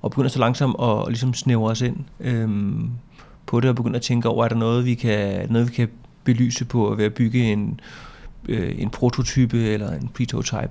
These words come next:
eller, eller hvad det skal være. Øhm, og man kan sige, øh, når vi så har været i gang og, og har fundet, øh, et, et,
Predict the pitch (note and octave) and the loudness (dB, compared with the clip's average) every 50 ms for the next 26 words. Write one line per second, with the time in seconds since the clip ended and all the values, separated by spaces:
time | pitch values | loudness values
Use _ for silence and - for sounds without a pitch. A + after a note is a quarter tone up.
0 | - A2+ A2 G2+ - - - A2+ G#2+ - - - - - - - - B2+ B2 - | -4 -4 -4 -4 -4 -4 -4 -2 -2 -2 -4 -4 -4 -6 -6 -4 -6 -6 -8 -10
1 | - - - G#2 F#3+ C3 A#2+ A#2 A2 G#2+ G#2 B2 B2 - - - - - - - | -14 -14 -10 -4 0 2 2 2 2 0 -2 -4 -8 -10 -14 -20 -20 -18 -18 -18
2 | - - - - - - - - - - A#2+ B2 A#2 B2 - - C#3+ C#3+ C#3+ D3 | -18 -18 -18 -18 -20 -20 -20 -14 -2 0 2 2 2 2 0 2 2 4 4 4
3 | D3 D3 C3+ A#2+ A2+ A2 A2 A2 A2+ A2+ - - - - - - - - A#2 B2+ | 6 6 6 4 4 2 2 0 -2 -4 -8 -12 -20 -20 -20 -12 -4 0 0 4
4 | B2+ D#3 D3+ C#3+ C#3 C3+ B2+ A#2+ C3 C3+ - - B2+ C3 B2 - - A#2+ A#2 - | 6 6 6 6 6 4 4 4 2 0 0 -2 0 0 0 2 0 0 0 0
5 | - C3+ C3 C#3+ C#3+ C#3 B2+ A#2 A2+ A2+ A2+ A2 A2 A2+ B2+ - - A#2+ B2 - | 2 2 4 4 4 4 4 2 2 2 0 0 -2 -4 -4 -4 -6 -6 -6 -8
6 | - - - - - _ - C3 A#2+ A#2 - - - - | -12 -14 -20 -20 -20 _ -2 -2 -2 -2 -4 -14 -16 -16